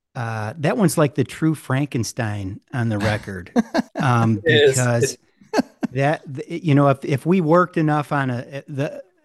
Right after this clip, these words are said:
Speaker 1: it, it's probably the song we did the most moving around on
Speaker 2: Uh-huh.
Speaker 1: and, and, and trying different things and different, uh, adding and subtracting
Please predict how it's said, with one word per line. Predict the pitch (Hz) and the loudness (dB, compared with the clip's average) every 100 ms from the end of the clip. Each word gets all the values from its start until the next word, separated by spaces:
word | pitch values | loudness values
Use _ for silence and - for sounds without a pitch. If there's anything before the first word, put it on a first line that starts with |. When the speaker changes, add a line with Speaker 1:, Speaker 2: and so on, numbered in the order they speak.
| _ | _
Speaker 1:
it, | - 147 | -12 -6
it's | 151 131 | -2 -2
probably | - 180 180 160 143 | 0 0 2 2 0
the | 127 | 0
song | - 143 135 | 0 2 2
we | 123 | 2
did | 127 120 | 0 0
the | |
most | 113 120 120 117 - - _ _ _ _ _ _ | 0 2 0 -2 -8 -20 _ _ _ _ _ _
moving | 131 131 123 123 | -2 0 0 -2
around | 113 107 113 113 123 | -4 -4 -6 -6 -6
on | 123 123 131 135 - _ - | -6 -8 -8 -12 -16 _ -14
Speaker 2:
Uh-huh. | 113 120 _ | -12 -12 _
Speaker 1:
and, | - 120 110 110 | -8 -4 -2 -4
and, | 156 110 107 104 - | -6 -6 -6 -8 -8
and | 123 104 | -8 -8
trying | - 127 120 123 | -4 -2 0 0
different | 120 120 120 101 | 0 -2 -4 -6
things | 117 117 107 | -6 -6 -6
and | 104 | -8
different, | 113 - 113 104 - | -8 -8 -6 -8 -6
uh, | 107 98 98 95 _ _ _ _ - | -4 -4 -4 -8 _ _ _ _ -4
adding | 117 120 120 113 | -2 0 2 0
and | 107 | -2
subtracting | - 104 113 110 - 117 104 - | -6 -4 -2 -2 -2 -4 -4 -8